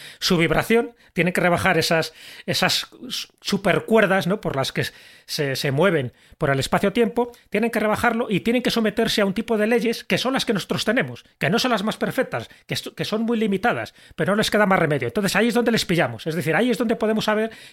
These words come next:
qué tipo de entidades son las que se están manifestando. Entonces, a partir de ese momento, eh, dividimos un poco nuestra teoría en los distintos grupos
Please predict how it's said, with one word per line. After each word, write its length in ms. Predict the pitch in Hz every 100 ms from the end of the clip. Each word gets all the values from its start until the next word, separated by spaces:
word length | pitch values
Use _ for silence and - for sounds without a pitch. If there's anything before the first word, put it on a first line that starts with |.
| -
qué 120 | 196
tipo 240 | 226 214
de 80 | 202
entidades 440 | 196 208 202 202
son 120 | - 208
las 140 | 202
que 80 | 135
se 80 | 139
están 180 | 208
manifestando. 720 | 185 190 175 - 131 107 104 _ - - - - - -
Entonces, 440 | 151 185 160 123 - -
a 140 | 151 -
partir 280 | 151 240
de 60 | 247
ese 140 | -
momento, 540 | 233 240 247 233 240 240 - -
eh, 120 | 175
dividimos 480 | 165 147 151 214 208
un 80 | 214
poco 200 | 226 185
nuestra 260 | 143 - 156
teoría 300 | 165 196 214
en 160 | 185 156
los 160 | 147
distintos 560 | - 139 - 226 240 208
grupos 400 | 233 233 190 214